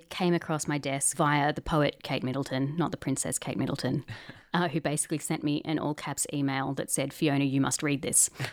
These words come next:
Speaker 1: Um, <laughs>
Speaker 2: What a good reading friend to have.
Speaker 1: Yeah, and, and, you know, Kate is an excellent reader, um, and,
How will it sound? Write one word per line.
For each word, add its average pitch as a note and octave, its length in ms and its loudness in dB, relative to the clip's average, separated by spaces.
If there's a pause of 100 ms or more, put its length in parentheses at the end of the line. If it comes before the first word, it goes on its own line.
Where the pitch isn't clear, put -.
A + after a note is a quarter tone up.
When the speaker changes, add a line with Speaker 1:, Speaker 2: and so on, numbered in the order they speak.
Speaker 1:
Um, E3 200 0
<laughs> D4+ 800 -2
Speaker 2:
What F3 200 4
a E3 60 0
good G#2+ 420 -2
reading G2 380 2
friend G2+ 360 -2
to D#2+ 180 -2
have. D#4 160 4
Speaker 1:
Yeah, D4 360 6
and, B3 200 2
and, C4 320 6
you B3 140 4
know, F#3+ 120 6
Kate A3+ 280 2
is F#3+ 160 4
an F3+ 120 6
excellent E3 520 2
reader, D3 400 0 (540)
um, D3+ 500 2
and, D#3 160 2